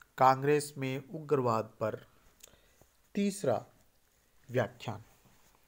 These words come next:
विगत व्याख्यान में हम उग्रवादी आंदोलन के कारण कर रहे थे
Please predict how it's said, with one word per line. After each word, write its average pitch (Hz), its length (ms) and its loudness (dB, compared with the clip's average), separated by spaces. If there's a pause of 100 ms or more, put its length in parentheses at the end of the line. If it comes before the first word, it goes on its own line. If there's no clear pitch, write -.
(1120)
विगत 170 340 4
व्याख्यान 196 440 4
में 190 160 0
हम 175 360 -2 (2250)
उग्रवादी 160 640 6
आंदोलन 147 460 0
के 139 160 -8
कारण 135 340 0
कर 135 160 0
रहे 135 200 0
थे 147 260 -6